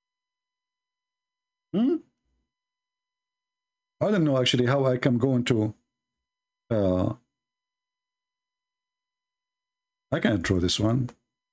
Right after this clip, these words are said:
Man, I will, uh, the women here, they will shoot me dead.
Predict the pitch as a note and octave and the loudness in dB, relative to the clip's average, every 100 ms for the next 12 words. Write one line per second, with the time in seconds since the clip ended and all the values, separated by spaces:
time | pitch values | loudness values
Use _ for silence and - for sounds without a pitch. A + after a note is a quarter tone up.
0 | _ - C3 G#2 A#2 A2 G#2+ G#2+ - B2+ | _ -2 0 0 0 0 -2 -6 -8 -8
1 | A2 - _ _ _ _ _ _ - A2+ | -10 -12 _ _ _ _ _ _ -4 0
2 | D#3 C#3 C#3 C#3 A#2+ A2+ B2+ C#3+ C#3 C3+ | 2 2 2 2 2 2 2 0 0 0
3 | G#2+ G2 F2 | 0 0 -4